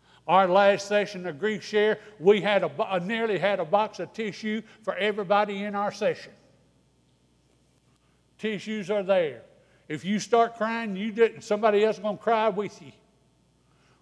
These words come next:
We share in our tears as well as our story. And God brings healing to us. See, in our grief,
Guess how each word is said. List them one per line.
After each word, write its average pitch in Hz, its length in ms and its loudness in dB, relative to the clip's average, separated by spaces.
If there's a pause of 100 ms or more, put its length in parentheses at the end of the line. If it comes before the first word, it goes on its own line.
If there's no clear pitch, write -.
We 143 180 -12
share 156 540 -6
in 151 240 -10
our 143 160 -8
tears 139 540 -10
as 143 220 -12
well 160 240 -4
as 165 140 -6
our 143 180 -8
story. 117 600 -10 (1300)
And 117 220 -16
God 135 500 -2
brings 135 360 -8
healing 120 500 -12 (880)
to - 200 -14
us. - 580 -12 (760)
See, 143 260 -8
in 139 80 -4
our 143 160 -6
grief, 123 480 -12